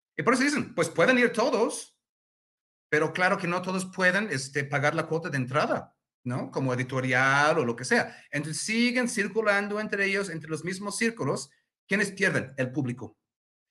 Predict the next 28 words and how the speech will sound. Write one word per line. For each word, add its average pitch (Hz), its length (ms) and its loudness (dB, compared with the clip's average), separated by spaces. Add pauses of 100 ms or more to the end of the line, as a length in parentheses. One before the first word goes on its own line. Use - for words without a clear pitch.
(160)
Porque 143 180 -2
no 156 140 0
tienen 170 220 0
acceso 165 720 0
a 127 100 4
nuevos 170 340 2
libros, 151 380 0
nuevos 170 320 0
análisis 143 540 0
políticos, - 680 -6 (220)
económicos, 143 760 0 (160)
nueva 175 280 4
literatura, 175 840 2
nueva 214 220 4
de - 80 2
todo, 208 500 0 (380)
¿no? 160 260 -8 (320)
Y 151 100 -6
como 185 280 2
bien 190 240 2
han 240 80 2
dicho 196 200 -2
los 208 140 0
compañeros, 185 540 2 (120)
el 160 200 -2
país 220 280 4
está 202 300 2
cambiando. 175 800 2